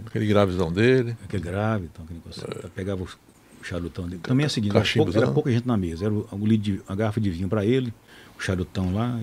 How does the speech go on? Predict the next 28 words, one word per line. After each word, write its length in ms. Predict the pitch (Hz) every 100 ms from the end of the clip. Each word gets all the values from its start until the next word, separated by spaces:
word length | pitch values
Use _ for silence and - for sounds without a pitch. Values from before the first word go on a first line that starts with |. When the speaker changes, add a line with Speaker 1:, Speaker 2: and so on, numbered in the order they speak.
| 107
Speaker 2:
Então, 140 | 110
eu 60 | 107
levei 220 | 113 110
uns 60 | 101
dois 140 | 135
charutos 260 | 85 95 -
pra 160 | 87
ele, 100 | 98
que 100 | 107
eu 40 | 104
trouxe, 180 | 107
tinha 120 | 107 107
trazido 300 | 120 104 139
de, 340 | 135 113 107
de, 140 | 113 120
de 100 | 139
Cuba 280 | 131 135 117
aí 60 |
na 140 | 117 107
época. 280 | 107 110 113
Speaker 1:
Ele 120 | 117
gostava 360 | 135 - 135
de 60 | 127
charuto, 300 | 123 139 -
cachimbo 420 | 123 - 156 139
também, 340 | 120 107 156 156
fumava. 500 | - 113 78 80 -
Speaker 2:
É. 300 | 113 127 131